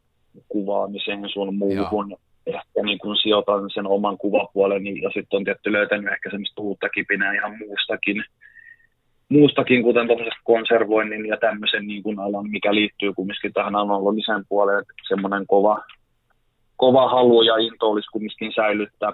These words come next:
Speaker 1: perinteitä ja tämmöistä vanhaa, myös niitä, mitä on jo toteutettu, että ei, on tuleville sukupolville myös sitten vanhoja kuvia ja tämmöistä näin, niin ehkä niin enemmän se kiinnostus sitten ehkä näin isompana olemisena ja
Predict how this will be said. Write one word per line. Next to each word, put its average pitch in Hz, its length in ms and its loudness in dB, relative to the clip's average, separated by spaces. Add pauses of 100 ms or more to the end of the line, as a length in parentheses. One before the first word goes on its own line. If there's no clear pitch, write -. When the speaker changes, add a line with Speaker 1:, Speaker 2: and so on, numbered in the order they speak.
Speaker 1:
perinteitä 98 540 -4
ja 95 80 0
tämmöistä 98 400 -8
vanhaa, 98 440 -2 (920)
myös 104 280 0
niitä, 107 280 -2
mitä 107 260 0
on 104 200 -2
jo 101 260 -4
toteutettu, 98 640 0
että - 320 -2
ei, 101 200 -2 (180)
on 98 140 -6
tuleville 101 460 2
sukupolville 101 600 2
myös 104 260 -6
sitten 98 320 -4
vanhoja 95 400 -4
kuvia 98 340 -4
ja 104 120 -4 (600)
tämmöistä 101 480 -4
näin, 101 180 -4
niin 104 100 -2
ehkä 107 200 -2
niin 107 140 0
enemmän 110 260 -2
se 107 100 -4
kiinnostus 110 580 0
sitten 104 340 -4
ehkä 107 240 -4 (720)
näin 104 320 -4 (180)
isompana 120 480 4
olemisena 110 560 2
ja 107 180 2